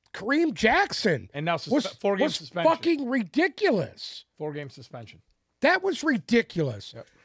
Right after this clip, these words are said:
Speaker 1: He led with his shoulder the way you're supposed to. They said he hit a defensive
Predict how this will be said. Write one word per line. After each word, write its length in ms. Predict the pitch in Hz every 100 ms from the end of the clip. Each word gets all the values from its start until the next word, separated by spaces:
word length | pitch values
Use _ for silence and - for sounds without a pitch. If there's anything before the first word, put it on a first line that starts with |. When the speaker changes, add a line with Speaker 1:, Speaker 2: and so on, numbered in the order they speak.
| _
Speaker 1:
He 160 | 240 269
led 380 | 208 285 381
with 160 | 339 269
his 160 | 302 -
shoulder 640 | - 233 214 196 214 233 - _
the 100 | 175
way 200 | 165 277
you're 140 | 311
supposed 560 | 277 294 - 247 254 -
to. 200 | 208 196 - - _ _ _ _
They 300 | 208 254 349
said 340 | - 294 294
he 120 | 262 240
hit 200 | 285 262
a 60 |
defensive 680 | 175 180 226 277 220 269